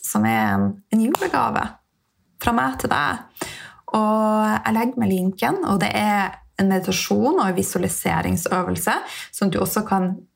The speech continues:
åpne opp for det du ønsker mer av i det neste året. Så jeg håper at du liker den, og du kan gjerne dele den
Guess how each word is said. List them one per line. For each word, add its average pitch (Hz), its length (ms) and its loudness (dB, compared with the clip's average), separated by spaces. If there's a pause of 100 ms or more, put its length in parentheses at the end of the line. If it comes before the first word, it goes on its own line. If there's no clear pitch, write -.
(400)
åpne 202 640 0
opp - 240 -4
for 196 160 0
det 196 160 2
du - 100 -2
ønsker 202 500 0
mer 98 600 2
av 92 380 0 (420)
i 226 80 2
det 233 80 2
neste - 440 -2
året. - 460 -2 (1500)
Så 254 240 0
jeg - 220 -2
håper 247 320 2
at 214 100 -4
du 208 120 2
liker 180 420 0
den, 311 260 4
og 202 400 2
du - 80 -18
kan 202 140 2
gjerne 190 260 2
dele 220 400 0
den 254 260 0